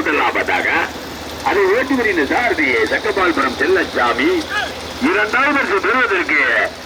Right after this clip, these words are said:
செக்காரக்குடி சேர்ந்த சிவானியுடைய மாடு இரண்டாவதாக. மூன்றாவது பரிசு பெறுவதற்கு சிங்கிலிப்பட்டியை சேர்ந்த சித்தர் சங்குசாமி மாரியப்ப நாயக்கார். நான்காவதாக தூத்துக்குடி மாவட்டம் புதூர்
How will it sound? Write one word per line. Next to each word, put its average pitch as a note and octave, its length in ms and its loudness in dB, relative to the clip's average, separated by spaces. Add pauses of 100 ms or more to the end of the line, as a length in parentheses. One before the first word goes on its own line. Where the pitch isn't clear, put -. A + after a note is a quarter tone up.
(160)
செக்காரக்குடி G4+ 600 0 (160)
சேர்ந்த A#3+ 220 0 (140)
சிவானியுடைய G#3 680 2
மாடு G#3 260 2
இரண்டாவதாக. C#3+ 680 -2 (840)
மூன்றாவது C4 500 2
பரிசு G#3+ 280 2
பெறுவதற்கு A3+ 480 2
சிங்கிலிப்பட்டியை G#3 600 2
சேர்ந்த G#3 260 0 (720)
சித்தர் A3 380 0
சங்குசாமி A#3+ 580 0 (100)
மாரியப்ப - 460 0 (600)
நாயக்கார். - 640 0 (640)
நான்காவதாக A3 880 2
தூத்துக்குடி F#3+ 480 2
மாவட்டம் D#3 460 0
புதூர் D#3 280 2